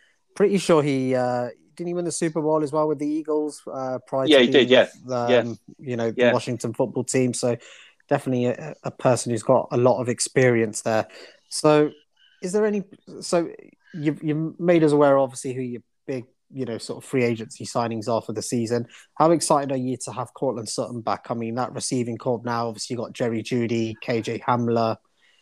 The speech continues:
Speaker 1: There's a lot of
Speaker 2: Tim Pa-
Speaker 1: excitement.
Speaker 2: yeah, Tim Patrick there as well. Look, I, I, if we don't turn the ball over and don't get sacked a lot, I think we, we are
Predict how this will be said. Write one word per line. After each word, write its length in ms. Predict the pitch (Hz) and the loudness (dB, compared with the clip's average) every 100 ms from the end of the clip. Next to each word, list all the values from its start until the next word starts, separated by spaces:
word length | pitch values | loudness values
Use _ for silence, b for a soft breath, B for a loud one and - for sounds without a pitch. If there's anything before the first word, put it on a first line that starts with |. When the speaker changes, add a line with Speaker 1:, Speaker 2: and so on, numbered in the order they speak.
| _ _ _ _ _ | _ _ _ _ _
Speaker 1:
There's 140 | - | -2
a 40 | 131 | 2
lot 140 | 165 | 4
of 60 | 135 | 4
Speaker 2:
Tim 60 | |
Pa- 40 | 139 | 2
Speaker 1:
excitement. 640 | - 151 156 127 117 - - | 6 6 4 0 -6 -4 4
Speaker 2:
yeah, 140 | 139 | 4
Tim 260 | 123 156 123 | 6 2 4
Patrick 440 | 139 131 - 135 | 4 2 0 -2
there 180 | 123 120 | 4 4
as 120 | 113 | 6
well. 240 | 135 127 113 B B B B | 6 4 2 B B B B
Look, 140 | 151 143 | -4 2
I, 180 | 196 - 185 | 2 2 -2
I, 60 | - _ _ _ _ _ _ _ _ _ _ _ _ _ _ _ _ _ _ _ _ | -2 _ _ _ _ _ _ _ _ _ _ _ _ _ _ _ _ _ _ _ _
if 160 | 147 - | -6 -2
we 80 | |
don't 240 | 185 240 220 | 0 0 0
turn 240 | 220 208 | -2 -2
the 40 | 185 | 0
ball 280 | 190 185 | 0 4
over 240 | 120 147 110 | 2 2 -4
and 160 | 123 | -4
don't 180 | 143 143 | -6 -6
get 140 | 117 123 | -8 -6
sacked 320 | 156 131 - | -6 -6 -6
a 40 | |
lot, 220 | 101 107 - | -4 -4 -2
I 120 | 165 | -2
think 240 | 147 139 131 | 0 -6 -6
we, 140 | 131 - | -10 -10
we 140 | 131 139 | 0 4
are 260 | 147 131 | 6 4